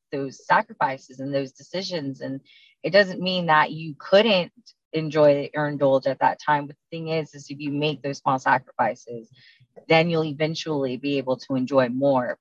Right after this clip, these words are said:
for a lot longer. And it's not only gonna sustain you at that point, but it's also s-, gonna sustain the generations behind you. And so I find it,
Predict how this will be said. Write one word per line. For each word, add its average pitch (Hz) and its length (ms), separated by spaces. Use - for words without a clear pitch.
for 131 80
a 127 60
lot 123 260
longer. 120 580
And 135 140
it's - 180
not 160 160
only 160 220
gonna 135 160
sustain 135 540
you 180 220
at 151 160
that 127 220
point, 131 320
but 156 80
it's 151 100
also 147 280
s-, - 280
gonna 135 140
sustain 131 400
the 120 80
generations 120 580
behind 123 380
you. 123 180
And 131 160
so 135 300
I 156 80
find 170 320
it, 156 240